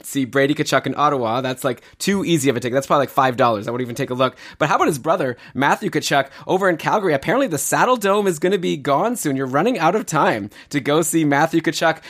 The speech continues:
in the Saddle Dome. And I just learned a new feature on SeatGeek. It looks like if you go to seatgeek dot com slash N H L dash tickets, you just get a list of every single N H L team. And I just realized you can just go and find tickets that way to go specifically to N H L games. So I clicked on Calgary here. Brian, let's play a game. I'm gonna tell you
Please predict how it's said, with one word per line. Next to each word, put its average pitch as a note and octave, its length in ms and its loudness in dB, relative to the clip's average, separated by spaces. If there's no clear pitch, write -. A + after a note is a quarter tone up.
in D#3+ 200 2
the D#3 80 0
Saddle E3 380 2
Dome. C3+ 320 0
And D#3 60 -2
I D#3+ 60 2
just A3+ 180 -2
learned G4+ 160 0
a F#3+ 60 -2
new A3+ 320 -2
feature E3+ 420 -2
on D#3 140 0
SeatGeek. - 320 -8
It B2 60 -4
looks D#3 120 -6
like F#4 100 0
if C4 60 -2
you D#3+ 60 0
go G#3+ 100 2
to - 20 0
seatgeek D3 340 -6
dot D3+ 200 0
com C#3+ 360 2
slash D3 540 0
N B2+ 160 -2
H D3 220 -2
L C3+ 160 2
dash C#3 340 -2
tickets, A#3 340 -4
you D#3 80 -4
just G#3+ 120 -8
get D#4 120 0
a B3+ 40 2
list E3 340 0
of D3+ 80 -4
every C#3 220 0
single D#3 200 -2
N C#3 120 0
H D3+ 160 0
L D3 80 2
team. F#3 240 0
And B2+ 80 -2
I B2+ 40 -2
just F3 180 -6
realized F#3 300 -2
you D3 60 -6
can F3 80 -4
just D#3+ 120 -8
go E3 120 -2
and D#3+ 80 -4
find D#3 240 0
tickets F3 340 -2
that D#3 320 0
way C3 220 0
to - 100 -8
go C3+ 100 0
specifically E3+ 500 -2
to E3 100 0
N D3 100 2
H D#3 160 0
L D3+ 100 0
games. D3 260 0
So C3+ 60 -4
I A#2+ 40 -6
clicked A#3 260 -4
on A#3 140 -2
Calgary E3 500 2
here. B2 320 -4
Brian, E3+ 180 2
let's - 140 -2
play A#3 160 2
a F#3+ 40 2
game. D3 180 0
I'm C#3 120 0
gonna A3 120 0
tell F3+ 240 0
you F3+ 160 2